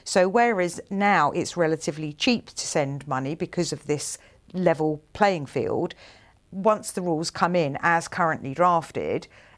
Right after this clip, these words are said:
it seems that a U K provider, assuming it is allowed to provide services into the, into the E E A, can charge the same to go to the E E A as, for example, it would, uh, to, to the States or Nigeria at the moment. So we could see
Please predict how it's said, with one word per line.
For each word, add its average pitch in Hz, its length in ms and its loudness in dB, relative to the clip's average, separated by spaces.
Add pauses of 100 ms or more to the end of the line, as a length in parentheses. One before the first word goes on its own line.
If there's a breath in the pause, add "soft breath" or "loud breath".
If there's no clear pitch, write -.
it 185 160 0
seems 185 360 2
that 180 120 4
a 175 60 2
U 180 240 2
K 170 240 2
provider, 160 720 2
assuming 175 420 0
it 160 200 -2
is 156 120 0
allowed 156 360 4
to - 60 -10
provide 190 420 2
services 135 580 0
into 135 320 -6
the, 127 100 -6
into 143 380 -8
the 139 80 -10
E 139 280 -4
E - 20 0
A, 127 200 2 (360 loud breath)
can 190 180 2
charge 190 340 4
the 165 100 -10
same 180 300 2
to 147 120 -10
go 165 120 4
to 156 140 -10
the 175 60 -2
E 170 160 2
E 165 40 6
A 160 220 6
as, 160 220 2
for - 120 -6
example, 147 400 0
it - 80 0
would, 165 160 -4
uh, 151 120 0 (220)
to, 175 220 2
to 165 160 -10
the 160 80 -6
States - 640 0 (240 loud breath)
or 175 160 4
Nigeria 180 640 2
at 113 100 -8
the 151 60 -6
moment. 135 540 -4
So 160 260 2
we 175 100 -4
could 202 240 -2
see 165 280 0